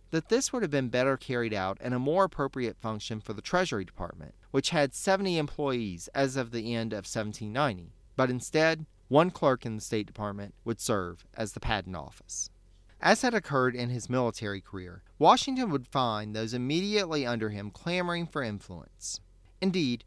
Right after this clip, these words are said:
Washington himself initially treated it, quote, "as a fraternal spat between two of his surrogate sons,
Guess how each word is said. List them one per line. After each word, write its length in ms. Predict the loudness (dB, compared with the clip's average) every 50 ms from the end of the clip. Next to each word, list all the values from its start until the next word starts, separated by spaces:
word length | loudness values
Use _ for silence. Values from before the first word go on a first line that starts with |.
| -10 0
Washington 540 | 4 6 6 6 6 4 -2 -2 -2 -2 -2
himself 520 | 0 0 -2 -2 0 2 2 2 0 -2 -4
initially 400 | -2 0 0 0 0 0 -2 -2
treated 420 | -2 -2 -4 -4 -2 -2 -2 -2 -2
it, 140 | -4 -6 -6
quote, 400 | -8 -4 -2 0 0 -2 -4 -10 -20 -20 -20 -10 -6
"as 140 | -4 -2 -2
a 80 | -2
fraternal 600 | -4 -4 -6 -4 -4 -4 -2 -2 0 0 0 -2
spat 480 | -4 -4 -6 -4 -2 -2 -2 -2 -6 -10 -16
between 420 | -14 -10 -6 -2 -2 0 0 -2
two 280 | -4 -6 -4 -2 -2 -2
of 100 | -2 -4
his 160 | -4 -6 -6
surrogate 540 | -4 -4 -2 0 2 2 0 0 -4 -8 -8
sons, 600 | -8 -8 -8 -8 -8 -12 -16 -18 -16 -16 -18 -18